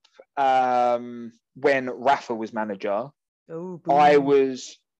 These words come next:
Speaker 1: I was sat in the home end for that game.
Speaker 2: Yeah.
Speaker 1: And when we were awful that day and we just nicked to, we nicked a replay right at the end of the game, Torres scored.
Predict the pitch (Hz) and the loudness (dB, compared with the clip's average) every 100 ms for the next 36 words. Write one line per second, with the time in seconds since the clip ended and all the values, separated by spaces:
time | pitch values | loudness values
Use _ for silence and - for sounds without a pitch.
0 | _ _ 170 170 160 - 185 147 131 156 | _ _ 2 2 2 0 0 0 -6 -4
1 | 170 135 107 107 - 117 - 101 113 151 | -4 -4 -8 -12 -6 -6 -6 -10 -10 -16
2 | _ _ - 151 151 151 160 160 165 - | _ _ -18 -16 -12 -10 -10 -10 -12 -16
3 | _ _ - 151 147 143 143 175 151 143 | _ _ -6 -4 -4 -8 -12 -10 -6 2
4 | 185 190 185 170 165 190 151 165 170 170 | 4 4 -2 0 2 4 2 4 4 2
5 | - 135 131 127 123 123 131 131 151 165 | -2 -4 -4 -2 -4 -4 -8 -10 -10 -10
6 | 165 _ - 151 143 139 151 156 190 - | -10 _ 0 2 2 -2 -4 -4 -12 -6
7 | 147 165 156 - 120 120 147 143 147 143 | -2 0 0 -2 -4 0 0 0 -2 -4
8 | 135 147 123 - - 147 117 - - 101 | -4 -6 -6 -6 -2 0 -2 -8 -14 -12
9 | 98 95 | -12 -12